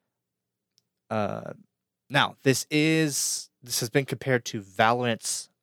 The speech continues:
anti-cheat, uh, which is the Valorant Vanguard security driver. There is a difference between the two. So this one, the Denuvo anti-cheat, or, uh, yeah, it's the Denuvo anti-cheat,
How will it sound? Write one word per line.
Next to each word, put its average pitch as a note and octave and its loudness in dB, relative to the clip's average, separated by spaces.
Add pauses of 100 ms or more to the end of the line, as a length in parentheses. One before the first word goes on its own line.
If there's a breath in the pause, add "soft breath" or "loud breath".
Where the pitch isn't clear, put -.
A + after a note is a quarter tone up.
(160)
anti-cheat, A#2 -2
uh, A2 -14
which G2+ -12
is G#2+ -8
the F#2 -2 (160)
Valorant A2 4
Vanguard G2+ 2
security A2+ 2
driver. - -6 (680 soft breath)
There G#2 2
is D3+ 2
a F3 2
difference C#3+ 2
between - -8
the - -10
two. - -8
So G#2 2
this A#2+ 2
one, G2 -2
the G2+ -4
Denuvo G#2+ 2 (360)
anti-cheat, G2+ -4 (680)
or, G2 -6 (120)
uh, - -8 (100)
yeah, F#2+ -6
it's - -12 (200)
the G2+ -4 (120)
Denuvo A2 0
anti-cheat, - -6